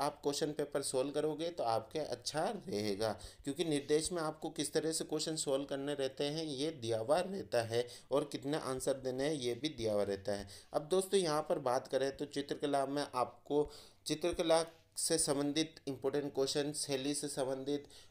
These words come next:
जो भी अभी लेटेस्ट चित्रकला चल रही है उससे संबंधित क्वेश्चन पूछे जाते हैं। इसके अलावा दोस्तों बात करें तो जो कि पुरानी अजंता की गुफाएं,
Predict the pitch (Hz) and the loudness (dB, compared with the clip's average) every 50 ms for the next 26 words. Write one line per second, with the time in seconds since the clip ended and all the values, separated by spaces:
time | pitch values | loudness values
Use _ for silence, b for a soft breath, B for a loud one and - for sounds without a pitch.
0 | B 127 120 - 139 147 156 147 180 - - - 143 135 151 147 135 131 123 - | B -12 -2 2 4 4 6 6 2 2 2 2 2 2 0 0 0 -2 -2 0
1 | - 139 147 143 - - - 143 - - 135 135 - 139 139 135 139 - - 120 | 0 0 0 -2 -4 -6 -6 -4 -2 -2 -4 -4 -2 0 0 2 2 2 0 -2
2 | 117 117 113 127 131 127 127 135 131 - - - 117 - - 143 - - 127 120 | -2 -2 -2 -4 -4 -2 0 -2 -2 -2 -4 -6 -8 -6 -4 -2 -2 -2 -2 -2
3 | 123 123 120 131 135 - - 139 131 B B B B _ - 135 139 - 151 135 | -4 -4 -4 -4 -4 -2 -4 -4 -6 B B B B _ -2 -2 0 0 0 -2
4 | 135 - 131 131 135 131 131 131 127 - - 131 131 131 139 139 143 B B B | -2 -4 -4 -2 0 0 0 0 0 0 0 -2 0 -2 -4 -6 -8 B B B
5 | - - - - - 165 160 160 160 170 156 143 156 156 156 - - 165 139 123 | -4 -4 0 2 2 4 4 4 4 4 2 0 -2 -4 -4 -4 -6 -6 -6 -4
6 | 117 123 135 - - - 139 143 143 139 - - 147 147 151 151 B B B B | -4 -4 -6 -4 -6 -6 -4 -4 -4 -4 -2 -2 0 0 0 -2 B B B B
7 | - - - 143 147 143 156 160 - - 131 131 131 131 131 143 151 - - 131 | -14 -4 0 0 0 0 -2 -6 -6 0 4 4 6 6 4 2 0 -2 -2 -2
8 | 113 135 135 135 131 - 127 131 120 135 127 110 127 123 - - 135 123 123 127 | 0 0 -2 0 2 2 2 2 0 -2 -6 -4 -4 -6 -4 0 0 2 4 4
9 | 127 127 131 | 4 2 2